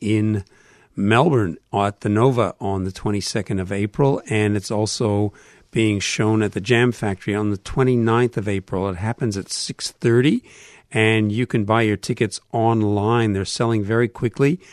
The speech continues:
and they'd like you to get your ticket before April the twelfth, because, uh, if you wanna get a seat, well, you better get yourself in there early. And the film is also going around, uh, regional areas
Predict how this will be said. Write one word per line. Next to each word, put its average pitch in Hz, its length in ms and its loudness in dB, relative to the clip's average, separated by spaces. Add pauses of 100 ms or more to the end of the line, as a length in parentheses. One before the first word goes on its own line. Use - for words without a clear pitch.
(340)
and 110 260 -2
they'd 113 160 0
like 156 260 0
you 160 60 0
to 131 80 2
get - 160 -6
your 135 120 -4
ticket 135 280 -2
before 120 500 0
April 123 360 -2
the 110 80 -2
twelfth, 131 760 -2 (520)
because, 104 840 -4
uh, 101 360 2 (560)
if - 180 -4
you 113 100 2
wanna 117 200 2
get 113 140 2
a 104 60 0
seat, - 360 -2
well, 110 460 0
you 98 240 -4 (120)
better 107 200 0
get 98 240 -6
yourself 98 500 -6 (120)
in 107 220 2
there 104 180 2
early. 110 420 0
And 113 160 2
the 107 80 0
film 156 300 4
is 120 140 0
also 123 420 -2
going 107 320 0
around, 104 560 0 (640)
uh, 95 400 -2
regional 113 420 0
areas 107 520 0